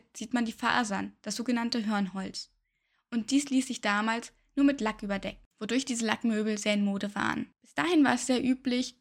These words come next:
die Möbelstücke aus Eiche zu fertigen. Doch die Eiche wurde nun durch Nussholz nach und nach abgelöst.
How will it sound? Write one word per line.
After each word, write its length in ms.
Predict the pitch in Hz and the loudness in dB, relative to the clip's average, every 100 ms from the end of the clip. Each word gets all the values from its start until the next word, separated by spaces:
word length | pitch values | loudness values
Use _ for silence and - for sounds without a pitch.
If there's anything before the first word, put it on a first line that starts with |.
| _ - | _ -6
die 80 | |
Möbelstücke 480 | 214 220 240 - 233 | -2 0 -2 -2 0
aus 160 | 226 - | -2 2
Eiche 260 | 214 220 | 2 4
zu 140 | - 196 | 0 -2
fertigen. 640 | - - - - - 269 _ _ _ _ _ _ | -6 -8 -6 -6 -6 -8 _ _ _ _ _ _
Doch 120 | 240 | -6
die 120 | - | -2
Eiche 300 | - 294 269 | 2 2 4
wurde 180 | 254 247 | 4 6
nun 220 | 254 262 | 6 6
durch 160 | 220 220 | 4 0
Nussholz 600 | 220 - 214 202 - - _ _ _ _ _ | -2 2 2 2 -2 -14 _ _ _ _ _
nach 240 | 226 208 208 | -2 0 0
und 140 | 208 | -2
nach 180 | 214 - | -2 -2
abgelöst. 680 | - - 202 190 - - | -6 -6 -4 -4 -8 -14